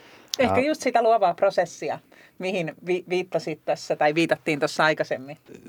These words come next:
Speaker 2: Sit just, jos mietitään niinku minkä tahansa se taiteen alueen, ää, näitä lopputuloksia, tuotteita, niin nehän on tietyllä tavalla myös sen oman lajinsa, ää, kielen mukaisesti toimivia. Se, että se luova-, luovat prosessit saadaan ikään kuin puettua tähän,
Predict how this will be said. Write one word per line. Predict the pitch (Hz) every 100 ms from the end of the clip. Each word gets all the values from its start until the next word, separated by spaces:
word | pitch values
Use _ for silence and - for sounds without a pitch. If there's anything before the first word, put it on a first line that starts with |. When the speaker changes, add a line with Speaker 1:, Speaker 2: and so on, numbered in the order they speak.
| - -
Speaker 2:
Sit | - -
just, | 139 - -
jos | 135 131
mietitään | 147 127 123 120
niinku | 123
minkä | 127 123
tahansa | 156 127 113 107 -
se | - -
taiteen | 117 98 104 101 - - -
alueen, | - 113 107 101 101 - - - -
ää, | - 101
näitä | 104 110
lopputuloksia, | 117 - 110 104 - 110 -
tuotteita, | 117 107 - 107 98 101
niin | 101
nehän | 101 104
on | 113 120 - 92 -
tietyllä | 117 107 98
tavalla | 101 101 98
myös | 107 95 -
sen | 107
oman | 107 113 104 98
lajinsa, | 104 101 95 92 95 - - - -
ää, | 98 95 101
kielen | - 117 104 92
mukaisesti | 98 98 98 95 101 -
toimivia. | 104 101 95 92 101 120 123 _ _ _ -
Se, | - 139 127
että | 110 117
se | 120
luova-, | 123 131 113 113
luovat | 135 117 -
prosessit | - 110 117 - -
saadaan | 113 104 98 98
ikään | 107 92
kuin | -
puettua | 110 95 - 98
tähän, | 82 101 98